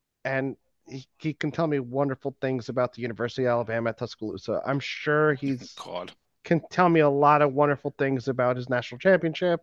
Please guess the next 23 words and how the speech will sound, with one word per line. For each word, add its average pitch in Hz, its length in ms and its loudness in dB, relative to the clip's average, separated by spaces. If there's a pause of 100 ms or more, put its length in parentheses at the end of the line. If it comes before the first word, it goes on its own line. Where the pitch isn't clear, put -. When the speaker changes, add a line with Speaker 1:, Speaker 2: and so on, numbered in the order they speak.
Speaker 1:
and, 139 260 0 (600)
and 139 180 4
whatever 127 320 4
else. 107 360 0 (460)
Speaker 2:
Yeah. 277 280 2 (680)
Speaker 1:
I 156 720 8 (1200)
don't 165 440 8
believe 147 440 2
that 175 140 2
he's 143 240 -2
the 135 120 -10 (120)
dude 135 360 0
that 123 120 0
you 120 140 -6
want 131 200 0
to 120 40 -2
build 123 300 0
an 117 60 0
N 120 140 0
F - 100 -16
L 110 100 -2
franchise 98 520 -8
around. 98 300 -8